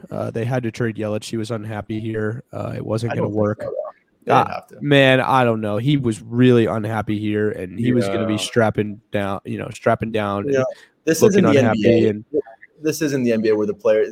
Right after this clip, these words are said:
Speaker 1: I, I
Speaker 2: says
Speaker 1: get you, man. No, I get you. But I just think if you're a rebuilding team and you're starting over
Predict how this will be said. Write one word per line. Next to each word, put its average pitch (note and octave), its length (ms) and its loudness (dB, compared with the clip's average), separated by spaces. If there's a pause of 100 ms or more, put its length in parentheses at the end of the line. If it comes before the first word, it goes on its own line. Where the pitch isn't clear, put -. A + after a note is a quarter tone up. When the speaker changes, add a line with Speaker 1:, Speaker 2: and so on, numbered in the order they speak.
(120)
Speaker 1:
I, D3+ 320 4
I C#3+ 120 6
Speaker 2:
says D3+ 100 4
Speaker 1:
get D3+ 160 6 (100)
you, E3 60 -8
man. E3+ 340 2
No, D3+ 200 4
I C3+ 180 4
get C#3+ 340 -6
you. B2 240 -8
But C3 260 -4
I B2+ 140 2
just C3+ 300 -8
think C3 280 -6
if - 160 -16 (180)
you're D#3 480 2
a C3+ 120 2
rebuilding B2+ 500 2
team A#2 260 -4
and G#2 120 -10
you're A#2 140 -4
starting A#2 420 0
over G#2 520 -6